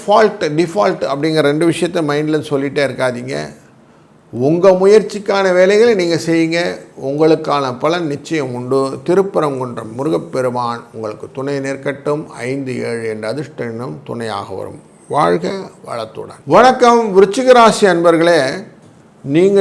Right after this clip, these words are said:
செய்யக்கூடிய காரியங்களில் கொஞ்சம் எக்ஸ்ட்ராவா கவனம் வைத்துக் கொள்ளுங்கள். வாழ்க்கை துணைவரின் எண்ணத்தை புரிந்து கொண்டு செயல்படுங்கள். நீங்க ஒரு பக்கம், அவங்க ஒரு பக்கம் போறது வேண்டாம். டாக்குமெண்ட்ஸ் எல்லாம் கொஞ்சம் கரெக்டா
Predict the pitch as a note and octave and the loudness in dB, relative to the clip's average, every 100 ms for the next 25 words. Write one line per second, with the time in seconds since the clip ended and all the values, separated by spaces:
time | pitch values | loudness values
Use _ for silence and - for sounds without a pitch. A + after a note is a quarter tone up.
0 | G3 G3 A3+ A#3 A3+ G#3+ F3 F#3 F#3 F#3+ | 2 4 4 4 6 6 6 4 6 6
1 | F#3 F#3+ G3+ F3 D3+ C#3+ C3+ G#3 G3+ G3 | 6 6 4 4 2 2 0 4 6 8
2 | F3 C#3+ D3+ D#3 D3 C#3 C#3 C#3 C3+ B2+ | 6 6 6 6 4 2 0 -2 -2 -2
3 | B2+ C#3 F#3+ F3 - - _ _ _ _ | 0 0 0 -2 -12 -20 _ _ _ _
4 | _ - B2+ E3 A3 A#3 A#3+ A3 A3 G3 | _ -6 4 8 8 6 6 6 6 4
5 | F#3+ G3 F#3+ F#3 F#3 E3+ C3+ D3+ F3 G#3 | 4 6 6 6 6 2 0 2 4 4
6 | G#3+ G#3+ A3+ A3 F3+ E3+ F#3+ G#3 G3+ F#3 | 2 6 6 8 6 6 6 6 2 0
7 | F3+ F#3 F#3+ G3+ F3+ D#3+ D#3 B2 G#2+ G#2 | 0 0 2 2 2 2 2 -2 -6 -10
8 | G#2 - - _ _ _ _ _ _ - | -16 -20 -20 _ _ _ _ _ _ -20
9 | - - C#3+ F3+ F#3+ G3 F3 F3 F#3+ G3 | -16 0 4 8 8 8 6 2 4 6
10 | F3+ F#3 F#3 F3 F3 D#3 D#3 F3 D#3 D3+ | 6 6 6 6 4 0 0 0 0 2
11 | D#3+ D#3 D3 B2 B2 A#2+ A2+ C3 A2 G2+ | 2 2 0 -2 -4 -2 4 4 4 -4
12 | C3 C3+ G3 A3 - C4 B3 A#3 F#3+ G#3+ | 0 6 8 6 2 4 6 4 6 6
13 | G#3+ G#3 F#3 - F3+ G3 G#3+ | 6 4 2 4 4 4 4